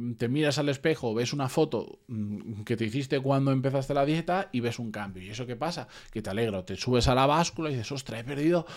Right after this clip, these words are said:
cuatro kilos", por decir alguna cifra. ¿Y eso qué es? Una recompensa que te llevas y que te motiva a decir, "Pues si he perdido cuatro, voy a por los siguientes cuatro". Y tiras para adelante. Ahora imaginaros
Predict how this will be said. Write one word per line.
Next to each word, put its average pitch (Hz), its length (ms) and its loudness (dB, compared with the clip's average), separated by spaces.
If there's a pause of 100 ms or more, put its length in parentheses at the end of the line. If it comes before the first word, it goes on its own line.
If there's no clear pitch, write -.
(220)
cuatro 160 420 8
kilos", 113 360 0
por 87 160 -8
decir 101 260 -8
alguna 104 320 -4
cifra. - 440 -12 (440)
¿Y 123 140 2
eso 143 240 4
qué 131 140 6
es? 107 120 0
Una 110 160 0
recompensa 110 640 2
que 139 100 2
te 139 140 4
llevas 180 640 6 (100)
y 120 100 -10
que 107 120 -6
te 104 160 -4
motiva 139 380 0
a 165 40 2
decir, 117 300 0
"Pues 98 140 -10
si 131 80 -4
he 127 40 -6
perdido 151 380 4
cuatro, 190 300 8
voy 156 160 10
a 139 60 6
por 139 120 4
los 120 100 2
siguientes 104 400 -2
cuatro". - 320 -12 (440)
Y 110 80 -12
tiras 101 260 -6
para 76 200 -10
adelante. 76 260 -10
Ahora 160 160 4
imaginaros 180 800 2